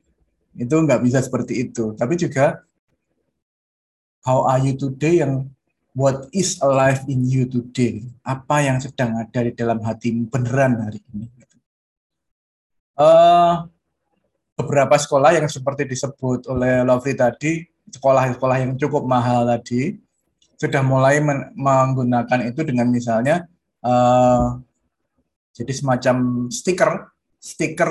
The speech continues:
atau tempelan tentang yang gambar emoticon-emoticon itu untuk setiap anak. Jadi, "How are you today?" Anaknya terus sudah langsung menempelkan emosi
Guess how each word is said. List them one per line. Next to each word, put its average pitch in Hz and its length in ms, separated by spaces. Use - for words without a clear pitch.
atau 135 640
tempelan 135 720
tentang 131 320
yang 135 220
gambar 127 500
emoticon-emoticon 135 1300
itu 160 260
untuk 135 220
setiap 135 260
anak. 131 400
Jadi, 160 380
"How 135 180
are 139 140
you 147 100
today?" 156 400
Anaknya 175 400
terus 202 220
sudah 135 340
langsung 135 220
menempelkan 135 840
emosi 151 420